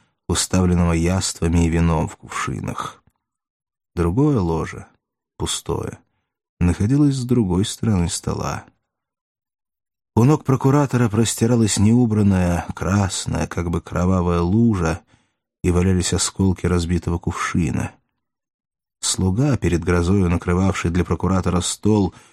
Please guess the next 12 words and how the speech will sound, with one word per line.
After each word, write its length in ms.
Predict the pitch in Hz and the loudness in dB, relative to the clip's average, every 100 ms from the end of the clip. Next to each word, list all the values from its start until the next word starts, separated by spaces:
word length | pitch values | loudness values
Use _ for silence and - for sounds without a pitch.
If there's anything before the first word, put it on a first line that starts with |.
| _ _ | _ _
почему-то 400 | - - 98 92 | -4 2 2 2
растерялся 720 | 92 - - 120 135 117 - | 0 -2 -2 0 0 0 -2
под 120 | 87 | 0
его 200 | 90 90 | 2 2
взглядом, 680 | 85 85 90 95 87 87 82 - - _ | 2 0 2 2 2 0 -2 -8 -20 _
взволновался 1000 | - 92 110 101 104 120 143 127 101 95 | 0 2 4 4 4 2 2 2 0 -4
от 100 | 90 | -4
того, 300 | - 101 117 | -2 2 2
что 180 | - 98 | 0 -4
чем-то 360 | - 117 98 98 | 0 0 2 4
не 120 | 101 | 4
угодил, 640 | 101 104 117 151 135 87 | 4 2 2 4 4 2